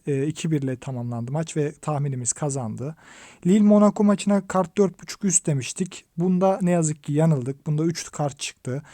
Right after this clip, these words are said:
Ama, e, çoğunluk Katıl'daki arkadaşlarım karşılık gol var oynayarak kazandı. Tottenham Arsenal maçına en yüksek yani, e, bugüne dair en yüksek orandan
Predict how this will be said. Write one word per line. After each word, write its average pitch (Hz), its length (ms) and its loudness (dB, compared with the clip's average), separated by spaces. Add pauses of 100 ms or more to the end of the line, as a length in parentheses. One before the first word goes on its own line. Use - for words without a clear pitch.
(260)
Ama, 170 380 2
e, 143 340 -2
çoğunluk 156 460 0
Katıl'daki 151 480 -4
arkadaşlarım 139 540 -4
karşılık - 400 -6
gol 143 160 -2
var 143 120 -2
oynayarak 131 460 -6
kazandı. 131 640 -6 (1200)
Tottenham 208 400 4
Arsenal 196 460 6
maçına 165 340 2
en 196 260 4
yüksek 180 540 4
yani, 139 420 -2
e, 131 500 -4 (100)
bugüne 170 400 2
dair 151 200 2
en 165 100 2
yüksek 160 400 0
orandan 143 440 -2